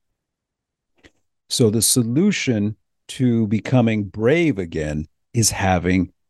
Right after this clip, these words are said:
energy. So today we're gonna do an interesting thing in the next two segments. We're gonna talk about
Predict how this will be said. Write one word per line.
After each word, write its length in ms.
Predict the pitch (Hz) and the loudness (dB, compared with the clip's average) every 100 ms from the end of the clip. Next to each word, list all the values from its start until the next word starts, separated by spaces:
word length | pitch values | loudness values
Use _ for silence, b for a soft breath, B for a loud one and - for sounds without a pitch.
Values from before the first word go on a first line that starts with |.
| _ _ - | _ _ -6
energy. 580 | 110 98 87 71 60 - _ _ _ _ _ _ _ _ _ _ _ | -2 -2 -2 -6 -8 -12 _ _ _ _ _ _ _ _ _ _ _
So 180 | - 139 | -2 0
today 400 | 127 120 147 175 | 0 0 0 0
we're 140 | 156 127 | 0 0
gonna 160 | 127 | 0
do 140 | 117 120 | 0 0
an 80 | |
interesting 580 | 101 123 - 107 - 101 | 0 -2 -2 -2 0 0
thing 340 | - 95 87 85 | 2 2 4 2
in 80 | |
the 80 | 85 | 2
next 280 | 87 85 - | 2 2 0
two 140 | - | -4
segments. 560 | 78 - 73 - - - | -2 0 -2 -4 -6 -6
We're 120 | 98 | -4
gonna 180 | 104 123 | -2 -2
talk 460 | - 139 143 127 - | -2 -2 0 -2 -8
about 560 | 98 101 98 92 - | -4 0 2 0 -4